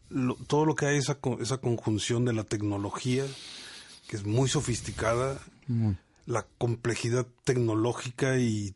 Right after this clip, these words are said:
Speaker 1: y operativa, logística de lo que hay detrás de, de un, de un equipo de Fórmula uno y la habilidad increíble de estas personas para manejar esos vehículos de esa manera, que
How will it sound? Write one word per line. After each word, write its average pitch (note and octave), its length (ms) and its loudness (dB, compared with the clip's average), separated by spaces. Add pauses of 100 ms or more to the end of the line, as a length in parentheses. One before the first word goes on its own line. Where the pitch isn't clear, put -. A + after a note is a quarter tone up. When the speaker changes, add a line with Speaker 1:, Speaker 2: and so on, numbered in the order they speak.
Speaker 1:
y A#2 100 2
operativa, A#2 640 0
logística B2 680 0
de A2 80 0
lo G2+ 100 -2
que A#2+ 100 -2
hay A2+ 60 2
detrás G#2+ 400 0
de, G#2 280 -2
de G2+ 160 -4
un, G2 380 -6
de A2 80 -8
un A2+ 80 0
equipo A2+ 440 -4
de G#2 60 -2
Fórmula G#2+ 380 0
uno A2+ 320 -2 (500)
y C#3 180 0
la C3+ 100 2
habilidad C3 500 2 (840)
increíble B2 680 4
de A#2 80 4
estas A#2 340 -2
personas A2+ 560 0
para A2+ 320 2
manejar A#2 560 0 (440)
esos A#2+ 240 0
vehículos A#2+ 680 0 (680)
de B2+ 600 0
esa C3 160 2
manera, A#2 580 2
que F#2 440 -4